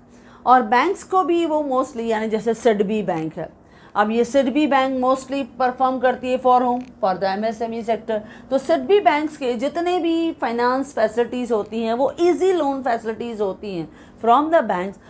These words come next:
और specially कभी-कभी तो without collateral की रिक्वायरमेंट, क्योंकि sometime माइक्रो यूनिट्स जो रहते हैं, टाइनी यूनिट्स जो रहते हैं, उनके पास इतनी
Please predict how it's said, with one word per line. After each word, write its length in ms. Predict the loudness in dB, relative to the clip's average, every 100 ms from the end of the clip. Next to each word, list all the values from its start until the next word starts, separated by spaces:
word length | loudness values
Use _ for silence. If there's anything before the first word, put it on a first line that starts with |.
| -8 -2
और 120 | -2
specially 580 | -2 -8 -6 -6 -4 -4
कभी-कभी 480 | -4 -4 -4 -4
तो 160 | -2 -2
without 420 | 0 0 2 0
collateral 680 | -2 -2 0 2 0 -4 -6
की 280 | -6 -8 -6
रिक्वायरमेंट, 640 | -8 -8 -8 -8 -10 -14 -20 -20 -20 -20 -10
क्योंकि 260 | -4 -2 0
sometime 680 | 0 0 0 -2 -2 -2 -2
माइक्रो 400 | -2 -4 -4 -2
यूनिट्स 420 | -2 -4 -6 -4
जो 100 | 0
रहते 300 | 0 -2 -6
हैं, 260 | -4 -4
टाइनी 460 | -4 -6 -4 -4 -4
यूनिट्स 320 | -4 -6 -6
जो 100 | -4
रहते 320 | -4 -6 -6
हैं, 160 | -6 -6
उनके 320 | -6 -6 -4
पास 320 | 0 -2 -2 -8
इतनी 520 | -8 -6 -4 -4